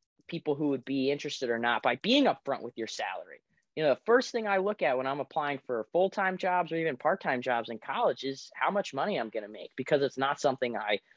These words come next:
you know, jump out of my seat to do every day, like working at a camp. And so, you know, if someone has an issue with the salary, or, you know, you find folks from a pers-,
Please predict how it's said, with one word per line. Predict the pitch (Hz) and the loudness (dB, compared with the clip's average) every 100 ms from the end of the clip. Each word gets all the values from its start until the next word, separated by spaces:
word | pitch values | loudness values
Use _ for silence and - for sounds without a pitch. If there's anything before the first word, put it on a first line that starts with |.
| - - | -14 -2
you | 120 | 2
know, | 113 104 - _ _ - | 4 4 0 _ _ -2
jump | - 160 135 | 2 4 4
out | 131 | 4
of | 127 | 2
my | 123 | -2
seat | 110 - 143 - | -4 -4 -6 -6
to | 113 | -6
do | 123 127 | 2 4
every | 117 110 | 4 0
day, | 101 78 90 | -4 -4 -4
like | 98 107 117 | -6 -4 0
working | 107 110 110 | 0 -2 -4
at | 107 | -4
a | |
camp. | - 107 90 - _ _ _ - | -4 -6 -6 -10 _ _ _ -4
And | 120 | 0
so, | - 120 113 | 4 6 8
you | 123 120 | 6 4
know, | 101 98 | 2 0
if | 123 110 _ _ _ _ | -2 -4 _ _ _ _
someone | - 170 160 143 120 - _ - | 0 4 6 6 2 -4 _ -8
has | - 170 135 | 0 0 0
an | 139 | -2
issue | 185 175 | -2 -2
with | 131 - | -2 -4
the | - | -6
salary, | 139 175 190 123 113 113 _ _ _ _ | -4 2 4 4 0 -2 _ _ _ _
or, | 101 110 95 - | -6 -4 -6 -8
you | 120 | -6
know, | 104 | -4
you | 110 110 - | -2 -2 2
find | 160 185 175 | 4 4 4
folks | 147 127 | 4 4
from | - 120 | 2 -4
a | |
pers-, | - 107 | -4 -10